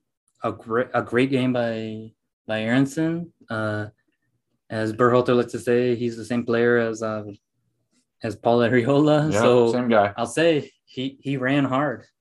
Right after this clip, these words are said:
Speaker 1: He
Speaker 2: He
Speaker 1: was
Speaker 2: ran
Speaker 1: run-, he
Speaker 2: hard.
Speaker 1: was running fast the entire game.
Speaker 2: Yeah, he was running real hard.
Speaker 1: <laughs>
Speaker 2: No, he just, he's really good at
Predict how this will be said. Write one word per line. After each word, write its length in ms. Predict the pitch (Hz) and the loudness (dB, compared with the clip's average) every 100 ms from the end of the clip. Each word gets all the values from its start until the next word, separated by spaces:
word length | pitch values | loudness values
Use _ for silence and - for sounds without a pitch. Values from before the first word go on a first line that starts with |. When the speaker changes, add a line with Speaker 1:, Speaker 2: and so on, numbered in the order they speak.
| - | -4
Speaker 1:
He 80 | 143 | -2
Speaker 2:
He 40 | |
Speaker 1:
was 120 | 156 | 0
Speaker 2:
ran 120 | 117 | 0
Speaker 1:
run-, 100 | 143 | 0
he 60 | - | 2
Speaker 2:
hard. 100 | 208 | 4
Speaker 1:
was 140 | 196 135 | 4 4
running 260 | 180 170 | 0 -2
fast 420 | - 147 165 117 - | -4 -8 -8 -12 -10
the 80 | |
entire 300 | 113 139 165 | -10 -10 -12
game. 300 | 120 139 - - _ - | -8 -6 -8 -14 _ -4
Speaker 2:
Yeah, 220 | 104 139 | 2 2
he 120 | 95 127 | 2 0
was 160 | 117 | 0
running 240 | 98 120 98 | 0 0 2
real 160 | 123 | 0
hard. 260 | 98 85 - - | 0 -4 -6 -18
Speaker 1:
<laughs> 140 | - 151 | -10 2
Speaker 2:
No, 260 | 165 170 160 | 6 6 4
he 200 | 165 180 | 2 2
just, 260 | 151 - | 0 -2
he's 240 | 139 135 98 | -4 -4 -2
really 260 | 110 107 | -2 -2
good 340 | 95 101 98 95 | 0 2 2 0
at 400 | 92 90 87 | -6 -6 -6